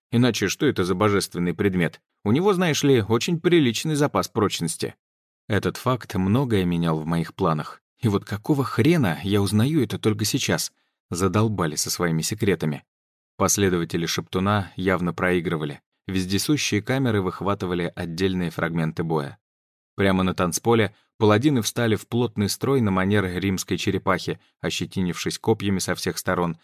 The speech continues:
и набирая агро. Тихушники вываливались из стелса и бессмысленно убивались о стену щитов.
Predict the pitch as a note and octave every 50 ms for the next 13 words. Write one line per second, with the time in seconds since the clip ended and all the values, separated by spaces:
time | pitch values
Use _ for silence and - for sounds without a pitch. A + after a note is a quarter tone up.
0 | _ _ _ - G2+ G2 F#2 E2 F#2 F2 E2+ D#2+ D#2+ D#2 - F2+ F2+ E2+ D#2+ D#2
1 | C#2+ - - _ _ _ _ _ _ _ - - - - F#3 E3+ - - B2 G#2+
2 | - G#2+ F#2+ G#2+ A2 A#2+ C#3 C3+ A#2+ A2 G#2+ G#2+ G#2+ G2+ - G#2 G2 - - -
3 | F3 E3+ D3 - - G2+ F2+ - - _ _ - A#2+ A2 A2 A2 - - B2 D#3
4 | F#3 - - - A#2+ A#2+ A2+ A2 G2 F#2+ G2 F2 F#2+ G2 F#2+ F2+ E2 - - _
5 | - F2+ - - - - E2+ D#2+ D#2+ - - - D#2+ - E2 D#2 - - -